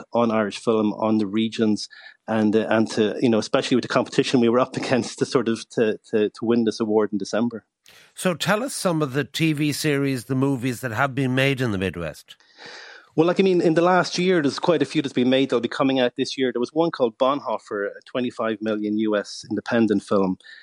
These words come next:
Speaker 1: um, made by some very interesting people. Todd, Todd, uh, Komarnicki was the writer-director. He was the writer of Sully, the Tom Hanks,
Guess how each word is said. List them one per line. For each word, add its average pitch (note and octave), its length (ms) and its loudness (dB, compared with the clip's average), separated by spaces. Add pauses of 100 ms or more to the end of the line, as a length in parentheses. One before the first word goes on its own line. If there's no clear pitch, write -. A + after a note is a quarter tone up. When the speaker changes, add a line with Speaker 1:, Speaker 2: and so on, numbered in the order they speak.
(260)
Speaker 1:
um, G2+ 500 0 (160)
made A#2 380 2
by A2+ 80 4
some A2 160 0
very G#2+ 160 2
interesting A2 340 0
people. G#2+ 540 0
Todd, A2+ 320 0 (180)
Todd, A2+ 300 2
uh, G2+ 160 0
Komarnicki G#2+ 640 0
was - 260 -4
the - 80 -6
writer-director. G#2+ 600 0
He A#2+ 100 0
was B2 100 0
the B2 80 0
writer A2+ 200 2
of G2+ 100 0
Sully, B2 420 0
the G#2+ 80 0
Tom A2+ 240 0
Hanks, A2+ 560 -6